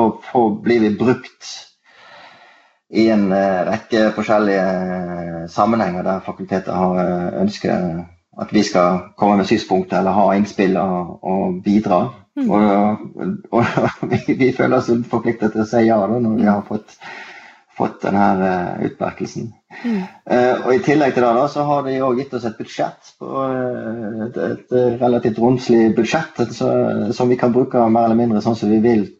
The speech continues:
Speaker 1: eh, til å, å få, ha en forventning da om at vi, eh, tar initiativ og setter i gang ulike ting som vi synes er,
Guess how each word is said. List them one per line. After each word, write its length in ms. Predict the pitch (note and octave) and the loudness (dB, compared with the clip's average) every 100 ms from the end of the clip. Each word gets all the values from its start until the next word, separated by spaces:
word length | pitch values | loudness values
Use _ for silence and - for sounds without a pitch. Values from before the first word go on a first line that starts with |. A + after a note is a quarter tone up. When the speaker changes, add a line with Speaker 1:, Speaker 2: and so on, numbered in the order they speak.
| _ | _
Speaker 1:
eh, 540 | - G#2 G#2 G2+ G2 F#2+ - | -2 0 0 0 -2 -4 0
til 240 | A#2 A2 | 2 2
å, 100 | G#2 G2+ G2+ G2 G2 - _ _ _ - - - - | 2 0 0 0 -2 -8 _ _ _ -20 -20 -20 -10
å 80 | - | -4
få, 140 | - - | 0 2
ha 140 | D#3 | 2
en 100 | B2+ | 2
forventning 360 | C#3 B2+ A2+ A2+ | 2 2 2 2
da 100 | A2 | 2
om 120 | G#2 | 2
at 120 | G#2+ | 0
vi, 140 | A2 A2 G#2+ | 0 2 2
eh, 840 | G#2 G2+ G2+ - F#2+ F#2+ F#2+ F2+ E2+ B1+ F2 - | 2 0 0 -2 -2 -2 -4 -6 -8 -12 -16 -16
tar 220 | - C3+ | 0 2
initiativ 560 | A2+ G#2+ G#2 D3 E3+ E3 - _ | 4 2 -2 0 0 -2 -10 _
og 180 | C3 A#2+ | -6 -4
setter 300 | - C3+ A#2+ | -2 -2 2
i 20 | |
gang 220 | A#2 G#2+ G2 - - - | 2 2 0 -8 -20 -4
ulike 300 | A2+ A2+ G2+ | 0 0 0
ting 180 | A2+ G#2 | 0 2
som 160 | G2+ G2+ | 2 2
vi 140 | G#2+ | 2
synes 280 | G#2+ G#2+ - | 2 0 0
er, 280 | G2 G2+ | -2 0